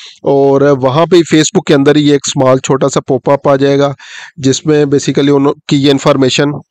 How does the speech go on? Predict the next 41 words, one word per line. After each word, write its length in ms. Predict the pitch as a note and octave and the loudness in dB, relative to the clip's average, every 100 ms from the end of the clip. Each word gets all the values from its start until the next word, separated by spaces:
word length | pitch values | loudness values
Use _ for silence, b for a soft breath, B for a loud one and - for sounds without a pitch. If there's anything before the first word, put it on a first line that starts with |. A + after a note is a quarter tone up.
| - | -20
प्रीफिल 480 | - - C#3+ C#3 D3 | -14 -2 -2 0 0
मैंने 200 | C#3+ C#3+ | 0 0
option 320 | C#3+ C3 D3+ | 0 -2 -2
use 240 | C#3+ C#3 - | 0 0 -2
किया 180 | C#3+ C3+ | -2 0
है, 60 | C3+ | 0
तो 120 | C3+ | -2
automatically 600 | A#2+ C3 A#2+ C3+ D3 C#3+ | -2 -4 -2 -4 -2 0
जो 120 | C#3 | 0
है 60 | C3+ | 0
वो 140 | C#3 | 0
वहाँ 220 | C3 B2 B2+ | 0 -4 -2
पे 180 | D3+ D#3 B B B _ - | -2 -2 B B B _ 0
fill 180 | E3 F3+ | 2 4
हो 120 | F3 | 4
जाएगी। 420 | D#3+ D#3 D3 D3+ - b _ - | 4 2 0 -2 -4 b _ -6
और 640 | C3+ B2+ B2+ C3 C3 C3 - | -2 0 2 2 2 0 0
फिर 100 | C#3+ | -2
उसके 300 | C#3 - D3 | -2 -2 0
बाद 300 | C#3 C3 C3 | 2 0 0
जो 120 | C3+ | 0
है 60 | |
वो 180 | B2+ C3 | 0 0
ये 380 | B2 C3 B2+ B2+ | 0 0 2 0
submit 460 | B2+ - B2+ C3 D3 | -4 -6 -4 -4 -4
कर 200 | - D3 | -2 -2
देंगे 440 | C#3 D3 D3 D3+ F3+ - D#3+ | -2 -4 -2 -4 -4 -10 -4
और 120 | B2 | 0
last 360 | A#2+ A#2 - | 0 -2 -4
पे 80 | C#3 | -6
जो 120 | C3 | -2
है 60 | C3 | 0
वो 80 | C3 | 0
इस 140 | A#2 | -2
तरह 160 | C3 B2 | -2 -2
से 120 | C3 | -4
thank 260 | - A#2+ A2+ | -2 -2 -2
you 100 | B2+ - | -2 -2
page 220 | D3 B2+ | -4 -2
आ 100 | A2 | -4
जाएगा। 380 | B2 - F3 | -2 -4 -4